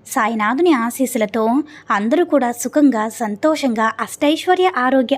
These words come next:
అభివృద్ధితో ఉండాలని మనస్ఫూర్తిగా కోరుకుంటూ ఈరోజు ఈ వీడియోని మొదలు పెడుతున్నాను. ఈరోజు వీడియో ఏంటంటే, "సమయం లేదు బిడ్డ,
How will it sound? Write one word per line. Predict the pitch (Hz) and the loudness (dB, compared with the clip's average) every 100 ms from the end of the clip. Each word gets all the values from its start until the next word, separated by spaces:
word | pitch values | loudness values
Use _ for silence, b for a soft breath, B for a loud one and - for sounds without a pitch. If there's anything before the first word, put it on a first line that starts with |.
| 247 | -4
అభివృద్ధితో | 214 233 247 247 | -4 -2 0 0
ఉండాలని | 202 196 220 214 202 208 269 294 B B | -2 -2 -2 -2 -4 -4 -6 -8 B B
మనస్ఫూర్తిగా | 226 208 226 - 214 202 240 | -2 -2 -2 -6 -8 -2 -2
కోరుకుంటూ | 226 220 202 208 214 196 208 240 359 B B 240 | -2 -4 -6 -4 -6 -6 -2 0 -2 B B 0
ఈరోజు | 285 349 330 330 | 2 4 2 2
ఈ | 285 | 0
వీడియోని | 233 214 208 254 | 2 0 0 2
మొదలు | 359 330 | 2 0
పెడుతున్నాను. | 294 262 - 226 214 226 220 b b b 233 | 0 -2 0 0 0 -2 -6 b b b 2
ఈరోజు | 269 349 349 330 320 | 4 4 2 2 2
వీడియో | 240 233 233 226 | 2 2 2 2
ఏంటంటే, | 202 202 208 196 220 233 359 370 B B | 0 -4 -4 -2 0 2 2 -2 B B
"సమయం | - 285 254 339 370 | -4 2 4 6 6
లేదు | 277 240 | 4 2
బిడ్డ, | 214 208 | 0 -2